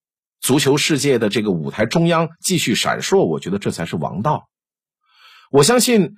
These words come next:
职业生涯足够辉煌，俱乐部层面的团队荣誉和个人荣誉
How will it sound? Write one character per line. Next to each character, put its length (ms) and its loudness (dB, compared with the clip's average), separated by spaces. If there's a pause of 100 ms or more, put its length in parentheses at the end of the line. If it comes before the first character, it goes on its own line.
(320)
职 180 2
业 140 4
生 160 2
涯 160 2
足 180 2
够 180 4
辉 240 4
煌， 340 -2 (420)
俱 160 2
乐 180 4
部 360 2
层 260 0
面 240 2
的 160 2
团 220 -2
队 100 2
荣 260 2
誉 80 0
和 160 -2
个 200 0
人 140 2
荣 220 0
誉 240 -2